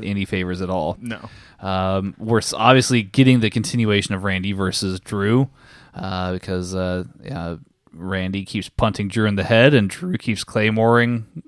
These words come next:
Speaker 1: Randy in the middle of their <laughs> matches.
Speaker 2: Riveting.
Speaker 1: Yeah. <laughs> Storytelling. Um, I don't know, man. Wh-, what do you think?
Speaker 2: Oh, man.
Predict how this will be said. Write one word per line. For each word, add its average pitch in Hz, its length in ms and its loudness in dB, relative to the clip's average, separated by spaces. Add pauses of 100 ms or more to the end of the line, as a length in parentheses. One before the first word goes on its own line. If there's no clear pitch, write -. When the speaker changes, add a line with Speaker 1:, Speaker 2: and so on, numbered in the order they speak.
Speaker 1:
Randy 110 400 0
in 135 80 4
the 131 80 4
middle 143 180 8
of 143 80 8
their 147 120 8
<laughs> - 0 -
matches. 135 640 2 (220)
Speaker 2:
Riveting. 95 520 -2 (200)
Speaker 1:
Yeah. 95 280 -2 (220)
<laughs> - 220 -20
Storytelling. - 960 -8 (880)
Um, 101 920 -2 (840)
I 170 60 -2
don't 180 100 2
know, 147 60 2
man. 156 480 -2
Wh-, 135 220 -8
what 147 160 -2
do 151 60 0
you 131 60 2
think? 101 380 -12 (420)
Speaker 2:
Oh, 113 680 -4
man. 87 580 -14